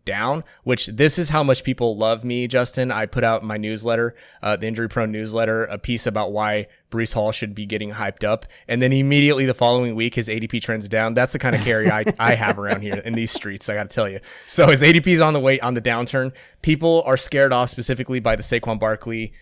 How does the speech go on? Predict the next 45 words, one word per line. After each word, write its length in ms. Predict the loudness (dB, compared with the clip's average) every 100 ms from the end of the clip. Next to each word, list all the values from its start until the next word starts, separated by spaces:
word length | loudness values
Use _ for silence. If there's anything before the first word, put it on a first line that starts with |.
| -16
uh, 420 | -6 -2 -2 -2 -6
recency 480 | -6 -6 -6 -6 -4
bias. 480 | 0 2 2 0 -8
Saquon 400 | -2 -2 0 0
had 120 | -2
a 40 |
fluke 400 | -4 -6 -6 -4
ankle 260 | -4 -4 -6
injury. 280 | -6 -6 -8
You 100 | -4
don't 240 | -6 -4
have 140 | -8
to 80 | -8
worry 260 | -8 -6 -4
about 200 | -4 -4
what 140 | -6
happened 340 | -6 -8 -6 -10
with 120 | -8
him 100 | -10
from 160 | -10 -8
that 140 | -8
perspective. 480 | -6 -2 -2 -2 -4
He 100 | -4
was 140 | -4
on 240 | -4 -6 -8 -16 _ -4
a 160 | -2
literal 400 | 2 4 6 4
top 320 | 2 -2 -4
five 420 | -6 -4 -2 -2 -6
to 220 | -10 -8
eight, 240 | -8 -8 _ _ _
uh, 180 | -8 -6
running 260 | -4 -6 -2
back 340 | -2 -4 -6 -10
per, 160 | -8
po-, 240 | -6 -6 -4
on 120 | -4
a 60 | -6
points 200 | -6 -6
per 100 | -6
game 180 | -6
basis 340 | -6 -8 -10 -10
finish, 340 | -6 -4 -4
Saquon 360 | -4 -4 -4 -2
was 280 | -2 -2